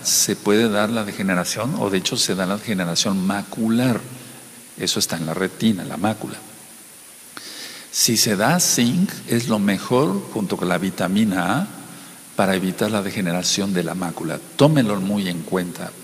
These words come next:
por favor, tómenlo muy en cuenta. Sobre todo ya los que pasamos prácticamente los sesenta años, es bueno tomar o más alimentos con zinc o un suplemento de zinc para evitar la degeneración macular.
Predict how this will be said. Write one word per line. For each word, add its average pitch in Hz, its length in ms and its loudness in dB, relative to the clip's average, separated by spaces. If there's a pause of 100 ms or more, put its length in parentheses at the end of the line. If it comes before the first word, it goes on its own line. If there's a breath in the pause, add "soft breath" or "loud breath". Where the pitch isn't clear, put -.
(160)
por 92 120 0
favor, 85 320 -2
tómenlo 120 380 2
muy 98 240 0
en 92 100 -2
cuenta. 87 320 -4 (300 loud breath)
Sobre 98 300 2
todo 123 380 6
ya 117 140 2
los 117 160 2
que 98 100 0
pasamos 104 580 -2 (240 loud breath)
prácticamente 95 560 0
los 82 140 -2
sesenta 98 520 0
años, 131 300 0 (380 loud breath)
es 104 280 0
bueno 113 260 6
tomar 95 520 2
o 101 100 -4
más 104 260 0
alimentos 101 460 0
con 90 200 -4
zinc 160 380 0
o 104 80 0
un 104 180 2
suplemento 104 600 0
de 85 120 0
zinc 147 360 0 (320 loud breath)
para 92 160 2
evitar 92 340 0
la 107 100 0
degeneración 90 720 -2
macular. 85 480 -2